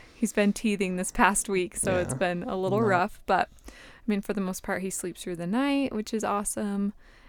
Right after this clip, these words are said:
Speaker 1: And he's just getting more aware. He's more fun. He
Speaker 2: Yeah.
Speaker 1: wants to, like, be part of the group.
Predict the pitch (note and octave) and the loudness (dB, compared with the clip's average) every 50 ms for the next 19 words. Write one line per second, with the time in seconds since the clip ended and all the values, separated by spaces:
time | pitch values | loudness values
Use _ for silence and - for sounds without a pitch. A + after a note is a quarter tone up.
0 | - - - - F#3 F3+ F3+ F3+ F3+ F3+ - A3+ A3+ G#3+ - - A3 - - A3 | -20 -10 -4 -2 -2 0 0 -2 -2 0 0 0 0 0 0 0 0 0 2 2
1 | G3+ G3 G3 G3+ G3 G3 F#3+ F#3 F#3+ F#3+ F3+ F3+ F3+ F3 F3 F3+ F3+ F3+ F3+ F3+ | 2 2 2 2 2 2 2 2 2 2 2 2 0 2 2 2 2 2 2 2
2 | F3+ F3+ - - - F#3+ F3+ - - F#3+ F#3+ F#3+ - - - G3 F3+ F3 F3 F3 | 0 0 -2 -4 -4 -2 -2 -2 -2 -2 -2 -2 -4 -4 -4 -4 -2 -2 -2 -2
3 | F3 F3 F3 F3 F3+ - - F#3 F3+ E3+ E3+ E3 - - - - - F3+ E3+ E3 | -2 -2 -2 -4 -2 0 0 2 2 0 0 -2 -2 -4 -4 -2 -2 -4 -4 -4
4 | - - - - - - - - - A#3+ A3+ - B3 A#3+ A#3+ A#3+ A#3 A3+ A3+ G#3+ | -6 -10 -20 -20 -20 -20 -8 -2 0 0 2 2 2 2 4 4 4 2 2 0
5 | - A3 G#3+ G#3+ G#3 G#3 G#3 G3+ F#3 - - | 0 0 2 4 4 6 4 4 2 0 -6